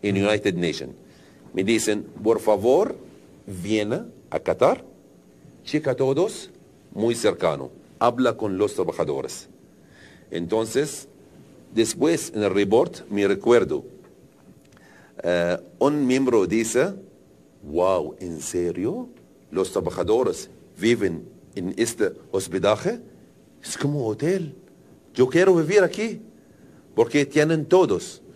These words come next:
Ya, hospedaje es muy nuevo. Tienen, eh, centros comerciales, eh, tienen, em, eh, cancha del fútbol, tienen gym, tienen todos en esta, eh, comunidad.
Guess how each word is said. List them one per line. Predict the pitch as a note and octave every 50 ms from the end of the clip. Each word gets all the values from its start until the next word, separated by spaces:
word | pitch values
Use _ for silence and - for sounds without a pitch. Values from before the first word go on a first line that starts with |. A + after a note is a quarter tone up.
| - - - - - - -
Ya, | A2+ - - - -
hospedaje | A2+ A2+ A2+ A2+ B2+ C3+ C#3 C#3 C3+ C#3 D3+ D3 C#3+ - - - -
es | - A2+ A2+ - - -
muy | A#2 A#2 A#2+ B2+ A#2+ A2
nuevo. | G2+ F#2 E2+ D2+ C#2+ C#2 - - - - - - - - - -
Tienen, | - B2+ B2+ B2+ C3 C3 C3 C3+ - - - -
eh, | A#2 A#2 - -
centros | - C#3+ C3 B2+ B2+ B2 -
comerciales, | B2 A#2 A2 G#2+ - A2+ G#2+ F#2 D#2 D2 D2 - - - - - _ - - - _ -
eh, | - F#2+ F#2+
tienen, | - B2 B2 A#2+ B2 B2 B2 A#2+ A#2+ A#2 -
em, | - A2 A2 A2 A2 A2 A2 A2 A2 A2 A2 A2 G#2+ G#2+ G#2+ G#2+ G#2+ A2 F#2+ - -
eh, | - G#2 G#2 G2+ G2+ G2 - -
cancha | - C#3 C#3 B2+ - C3
del | A2+ A#2+ A#2 A2
fútbol, | - B2 B2 - F2 E2+ F2+ E2 C#2+ - - - - - - -
tienen | - C3 B2+ A#2+ A#2+ B2 A#2+ A#2 G#2
gym, | A#2 C3+ C3+ A2+ F#2+ E2+ - - - - - - - - -
tienen | - B2+ B2+ A#2+ A#2 A#2 A#2 A#2 A2 A2+
todos | C#3 C#3+ C#3+ C#3+ C#3+ B2 C3+ D3+ D3 - - - - - _ - - - _ _ _ _ _ _ -
en | G#2 G#2+ G#2+ G#2+ -
esta, | - A#2 A2+ - - A#2+ A#2 A#2 - - - -
eh, | G2 G2 G2 F#2+ F#2+ F#2 F#2+ F#2 F#2+ F#2 - - -
comunidad. | - A#2+ A2 G#2 G2+ G2 F#2 E2+ D2 C2